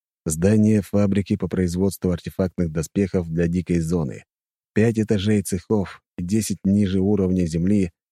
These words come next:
составляли сплошную нелегальщину. «Остановись, э, вот за тем зданием», — показал я на недострой через дорогу,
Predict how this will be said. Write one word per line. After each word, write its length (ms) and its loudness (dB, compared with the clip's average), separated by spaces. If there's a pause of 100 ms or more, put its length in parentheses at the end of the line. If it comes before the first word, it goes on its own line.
(100)
составляли 680 2
сплошную 680 0
нелегальщину. 840 -2 (1900)
«Остановись, 640 2
э, 60 -6 (480)
вот 260 0
за 100 4
тем 180 2
зданием», — 460 -2 (280)
показал 420 0
я 220 0
на 320 0
недострой 520 0
через 240 -2
дорогу, 480 0